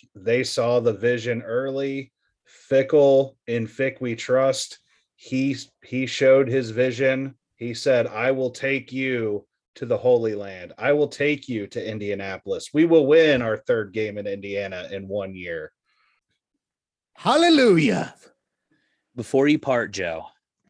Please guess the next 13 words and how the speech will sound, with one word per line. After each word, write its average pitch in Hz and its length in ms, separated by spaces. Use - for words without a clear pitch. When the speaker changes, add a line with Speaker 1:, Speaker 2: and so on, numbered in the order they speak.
Speaker 3:
we, 110 160
before, 113 560
before 113 360
you 117 100
become 113 320
the 107 60
dearly 107 360
departed 104 480
from 101 180
the 92 60
podcast 101 560
this - 180
evening, 95 380